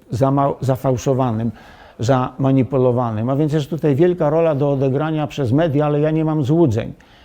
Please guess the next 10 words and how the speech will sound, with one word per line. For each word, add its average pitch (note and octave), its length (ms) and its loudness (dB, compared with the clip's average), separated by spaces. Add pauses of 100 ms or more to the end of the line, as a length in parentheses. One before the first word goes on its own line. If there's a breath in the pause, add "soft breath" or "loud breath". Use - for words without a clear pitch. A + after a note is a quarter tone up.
(160 soft breath)
Media C#3+ 360 2
są C#3+ 260 0
instrumentem C3+ 880 0 (920 soft breath)
tej C3 260 2 (120)
konfrontacji, C3 840 0
dwóch C#3 420 2
i, C#3 200 6
jak G2+ 140 -2
powiadam, A2+ 600 -4 (720 soft breath)
d-, A#2+ 100 2